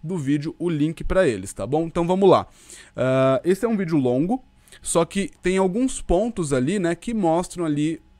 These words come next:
é, que, que, ah, que a gente consegue ver ali, né, ouvir, no caso,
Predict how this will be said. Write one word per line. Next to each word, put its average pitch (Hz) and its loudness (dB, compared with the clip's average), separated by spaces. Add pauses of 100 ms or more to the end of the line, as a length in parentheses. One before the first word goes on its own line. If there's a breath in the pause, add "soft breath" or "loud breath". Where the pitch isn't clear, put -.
é, 117 -4
que, 127 -6
que, 110 -8
ah, - -18 (580)
que - -4
a 135 2
gente 160 -4
consegue 190 0
ver 180 6
ali, 175 2
né, 151 -2
ouvir, 156 0
no 131 -4
caso, 113 -6